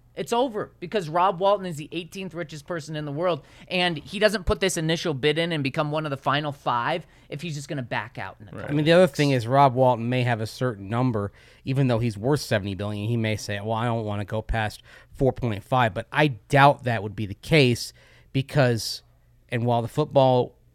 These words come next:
Speaker 3: I would hope, would be important to him, probably the bigger play long-term is, and that's why we talk about stadium and facility development, that sort of thing, is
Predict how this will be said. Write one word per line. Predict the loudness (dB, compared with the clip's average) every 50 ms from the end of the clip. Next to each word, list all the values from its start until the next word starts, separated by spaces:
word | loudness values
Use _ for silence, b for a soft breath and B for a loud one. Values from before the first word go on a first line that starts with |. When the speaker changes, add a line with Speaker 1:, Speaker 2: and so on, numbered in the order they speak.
| _ -6
Speaker 3:
I | -4 -4 -4
would | -4 -6 -8 -8
hope, | -10 -4 0 2 2 2 0 -2
would | -4 -2
be | -2 -2 -4
important | -4 -4 -4 -2 0 0 0 -2 -4 -4
to | -4
him, | -6 -6 -6 -6 -8 -10 b b b b b b b b _
probably | 2 4 4 4 4 0 -2 -2 0 0 0 -2 -6 b b b b -8
the | -8 -4
bigger | 0 2 2 2 2 -2
play | -2 0 2 2 2 2
long-term | 2 0 0 0 -2 -2 -4 -2 -2 -2 0 -2
is, | -2 -2
and | -2 -2 -2
that's | -2 -2 -2 -2
why | -2 -2
we | -2 -2 -4
talk | -4 -2 -4 -4 -2 -2
about | -4 -2 -2 -2 -4 -6
stadium | -10 -10 -6 -6 -4 -4 -4 -6 -8 -8 -10 -12 -14 -16 b b b b b b b
and | -4 -4 -4 -4
facility | -4 -6 -4 -2 -2 -2 -2 -4 -4
development, | -6 -6 -4 -4 -4 -4 -4 -4 -4 -4
that | -4 -6
sort | -6 -6 -6 -6
of | -6 -6
thing, | -6 -6 -6 -6 -8 b b b b b b
is | -4 -2 -2 -2 -2 -4 -6 -10